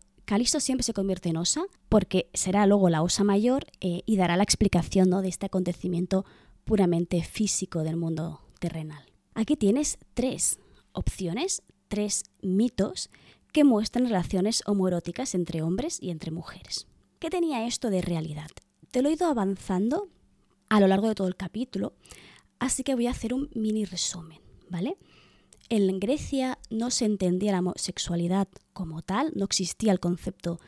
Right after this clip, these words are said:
ni de homosexualidad, ni de bisexualidad, ni de heterosexualidad, sino que se entendía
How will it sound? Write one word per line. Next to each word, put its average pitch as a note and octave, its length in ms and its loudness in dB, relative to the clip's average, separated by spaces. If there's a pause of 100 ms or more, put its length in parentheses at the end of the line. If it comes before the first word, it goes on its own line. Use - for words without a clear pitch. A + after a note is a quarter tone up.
(280)
ni G#3 100 4
de F#3 80 4
homosexualidad, F3+ 800 -2 (100)
ni G3 160 2
de F3 80 2
bisexualidad, F3 720 -2 (100)
ni G3+ 180 -2
de F3+ 300 -6
heterosexualidad, F3 960 -4 (880)
sino C#4 240 -6
que D4+ 80 -8
se C#4+ 140 -6
entendía A3 500 -2